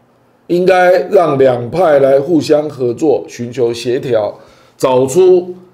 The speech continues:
可以跟俄罗斯还有西方共同相处的模式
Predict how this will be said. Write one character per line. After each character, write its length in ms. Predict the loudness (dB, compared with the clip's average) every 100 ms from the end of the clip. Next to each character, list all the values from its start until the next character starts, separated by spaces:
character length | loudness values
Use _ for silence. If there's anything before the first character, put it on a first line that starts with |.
| _ _
可 160 | 0 2
以 180 | 4 2
跟 240 | 4 4
俄 160 | 4 4
罗 240 | 4 4
斯 260 | 2 0 0
还 160 | 2 4
有 160 | 2
西 240 | 0 -4 0
方 260 | 0 0
共 220 | 0 -2
同 240 | 0 -4 -4
相 340 | -2 -2 -2
处 260 | -10 -14 -10
的 180 | -8 -8
模 340 | -6 -6 -6
式 220 | -10 -10